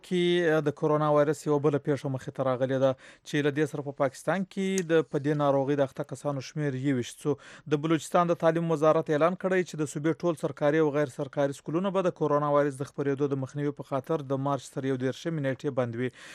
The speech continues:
د شخصي سکولونو د اتحاد مشر نظر بړي چې د حکومت دا پریکړه، پریکړه رد کړې او وایي سکولونه به یې خلاص وي. خو د تعلیم صوبایي وزیر سردار یار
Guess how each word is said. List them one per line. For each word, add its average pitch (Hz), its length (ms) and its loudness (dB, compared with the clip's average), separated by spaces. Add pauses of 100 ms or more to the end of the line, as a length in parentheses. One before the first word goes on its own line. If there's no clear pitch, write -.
(240)
د 165 160 8
شخصي 175 320 -4
سکولونو 175 400 0
د 156 120 2
اتحاد 151 400 2
مشر 170 340 -2
نظر 135 260 0
بړي 156 240 0
چې 147 160 -4
د 135 80 0
حکومت 147 340 -4 (140)
دا 135 140 2
پریکړه، 143 720 -4
پریکړه 147 320 -2
رد - 160 -8
کړې - 680 -2
او 131 140 4
وایي 160 240 4
سکولونه 156 420 -2
به 147 80 4
یې 143 160 -2
خلاص 147 320 0
وي. 143 140 -6
خو 143 100 -2
د 131 140 -6
تعلیم 139 320 -2
صوبایي 135 320 2
وزیر 151 280 -4
سردار 135 380 0
یار 131 160 0